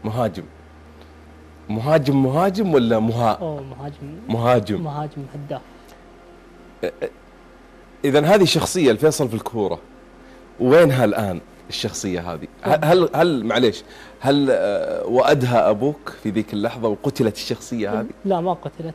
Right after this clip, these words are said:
Speaker 2: بس لازم تفرق بين شخصيتك الاجتماعية وشخصيتك الكروية وشخصيتك الشاعرية.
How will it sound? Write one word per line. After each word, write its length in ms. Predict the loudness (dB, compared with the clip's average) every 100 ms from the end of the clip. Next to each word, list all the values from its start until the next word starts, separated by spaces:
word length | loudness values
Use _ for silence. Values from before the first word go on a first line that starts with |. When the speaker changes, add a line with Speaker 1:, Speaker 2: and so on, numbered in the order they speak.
| -4
Speaker 2:
بس 260 | -4 0 2
لازم 240 | 2 0
تفرق 400 | -2 -2 0 -2
بين 160 | -2 -4
شخصيتك 640 | -8 -6 -4 -4 -8 -20 -18 -16 -14 -16 -16 -18 -12 -10
الاجتماعية 720 | -10 -2 0 0 -2 0 0
وشخصيتك 580 | -2 -10 -4 -4 -4 -14
الكروية 540 | -8 -8 -6 -6 -6
وشخصيتك 500 | -10 -14 -6 -6 -6
الشاعرية. 560 | -12 -8 -6 -6 -6